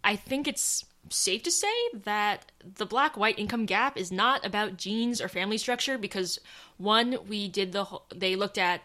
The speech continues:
um, black boys and white boys with one and two parents, and they still found that there was a huge disparity between their income later in life.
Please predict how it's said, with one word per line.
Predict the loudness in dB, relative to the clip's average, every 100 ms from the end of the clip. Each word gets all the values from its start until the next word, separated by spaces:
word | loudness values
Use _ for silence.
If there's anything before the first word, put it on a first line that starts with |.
| -4
um, | -2 -2 -6 -12 -16 _ -10 -10 -4
black | 0 2
boys | 2 2
and | 2
white | 4 2
boys | 2 2 0
with | -4 -2
one | -2 0
and | 0 0 0
two | -4 -6
parents, | -6 -4 -2 -2 -4 -4
and | -4 -4 -6 -6
they | -4
still | -4 -2 -2
found | 0 2 2 2 0
that | -2 0
there | 0 0
was | -2
a |
huge | -6 -4 0 2 0
disparity | -2 -2 -2 0 -2
between | -4 -6 -6 -4
their | -4
income | -4 -8 -6 -6
later | -4 -6
in | -8 -6
life. | -4 -4